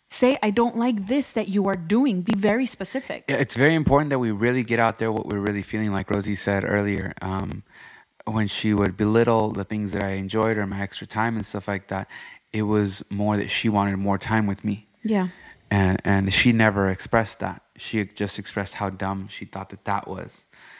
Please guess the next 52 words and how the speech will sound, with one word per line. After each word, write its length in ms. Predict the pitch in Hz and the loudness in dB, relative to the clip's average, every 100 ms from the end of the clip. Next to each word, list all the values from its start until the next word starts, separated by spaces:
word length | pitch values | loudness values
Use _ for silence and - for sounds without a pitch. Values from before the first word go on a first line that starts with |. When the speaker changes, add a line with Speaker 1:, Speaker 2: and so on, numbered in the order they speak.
| - - _ - | -20 -20 _ -8
Speaker 2:
uh, 200 | 101 95 | -6 -4
the 140 | 98 | -4
hobby 380 | 95 101 95 92 | -2 -2 -2 -4
or 80 | 95 | -6
whatever. 140 | 98 | 2
Speaker 1:
Because 260 | 254 240 240 | 6 8 8
I 80 | 247 | 6
never 280 | 247 240 240 | 4 0 -2
did 220 | 233 220 | -2 -2
it 300 | 214 208 _ _ | -2 -4 _ _
when 300 | 220 214 202 | -2 0 0
I 80 | 190 | 0
was 180 | 180 175 | -2 -4
calm 480 | - 208 196 196 190 | -2 0 2 0 -2
and 120 | 180 208 | -4 -4
saying, 180 | 208 | -4
"Hey, 260 | 208 285 285 | -2 -2 2
man, 240 | 233 240 240 | 2 2 2
I 40 | |
miss 320 | 233 240 - | 2 2 0
you." 220 | 170 151 | -2 -2
Those 280 | 180 208 - | 2 2 0
texts 400 | 202 226 214 202 208 | 0 2 2 0 0
Speaker 2:
Mm. 40 | 202 | 0
Speaker 1:
of, 200 | 185 202 | -2 -4
"Miss 260 | 254 277 - | 0 2 2
you, 80 | 233 | 0
man," 380 | 214 220 226 233 - | 0 0 -2 -4 -2
or, 220 | 208 208 | 0 0
"Hey, 240 | 196 294 | 2 2
I 20 | 285 | 2
miss 320 | 302 - 226 | 2 0 0
you. 120 | 190 | 0
Let's 160 | 190 - | 0 0
hang 180 | 220 220 | 0 2
out. 220 | 202 - - - | 2 0 -8 -8
Speaker 2:
Yeah. 220 | 107 101 | -4 0
Speaker 1:
What 220 | 208 214 226 | 4 4 6
you 60 | |
doing?" 360 | 226 240 185 180 175 | 6 4 2 -2 2
That 220 | 196 196 | 4 4
was, 300 | 202 190 196 - - | 0 -2 -6 -8 -2
that 140 | 208 | 2
didn't 180 | 208 196 185 | 2 2 2
exist 340 | 190 269 - | 2 2 2
in 120 | 254 214 | 2 2
marriage 300 | 202 190 190 | 2 2 2
anymore. 400 | 185 175 175 - | 2 0 -2 -2
It 120 | 190 | 0
was 140 | 190 202 | 0 0
just 180 | 180 | 2
like, 160 | 190 | 4